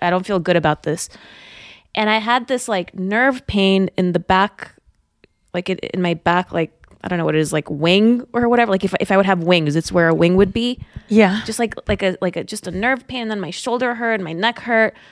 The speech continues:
Speaker 1: I've just been carrying that for the last couple of weeks. And after that phone call,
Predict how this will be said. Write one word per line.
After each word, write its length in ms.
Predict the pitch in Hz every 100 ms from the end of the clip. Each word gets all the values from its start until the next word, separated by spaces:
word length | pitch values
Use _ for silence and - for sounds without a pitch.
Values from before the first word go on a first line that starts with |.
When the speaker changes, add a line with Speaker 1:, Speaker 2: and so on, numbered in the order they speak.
| - _
Speaker 1:
I've 60 |
just 140 | 180 202
been 140 | 202
carrying 320 | - 202 202 208
that 140 | 196
for 120 | - 185
the 60 |
last 280 | 170 190 -
couple 220 | 190 190 185
of 80 | 185
weeks. 320 | 226 220 - - _ _ -
And 280 | 214 214 214 _ _ _
after 340 | 196 233 302 302
that 200 | 320 320
phone 280 | 415 440 453
call, 600 | 220 190 175 208 -